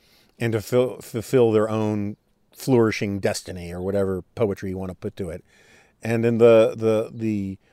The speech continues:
French version of the Enlightenment, 'cause remember, there are lots of different kinds of enlightenments, contra Steven Pinker,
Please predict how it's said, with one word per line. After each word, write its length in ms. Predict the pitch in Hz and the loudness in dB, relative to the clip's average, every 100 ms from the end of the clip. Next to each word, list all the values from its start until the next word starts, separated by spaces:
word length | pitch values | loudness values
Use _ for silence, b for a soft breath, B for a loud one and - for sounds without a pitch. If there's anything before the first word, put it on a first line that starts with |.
| _ _ | _ _
French 560 | - - 170 220 - | -14 -2 0 0 -4
version 420 | - 120 117 113 | 0 4 4 2
of 160 | 104 95 | -2 -2
the 120 | 107 | -4
Enlightenment, 580 | 101 90 85 104 101 131 | -4 -4 -6 -8 -12 -12
'cause 120 | 107 | -8
remember, 200 | 120 117 | -4 -2
there 120 | 101 92 | -2 -2
are 40 | |
lots 240 | 101 113 | -2 -4
of 60 | 117 | -6
different 260 | 107 107 98 | -10 -10 -8
kinds 280 | 95 98 | -8 -8
of 60 | 101 | -8
enlightenments, 580 | 98 92 101 98 113 - | -6 -6 -6 -8 -14 -14
contra 480 | - 98 107 98 92 | -12 -8 -6 -6 -6
Steven 340 | - 101 92 | -10 -10 -10
Pinker, 360 | 87 90 - | -12 -12 -12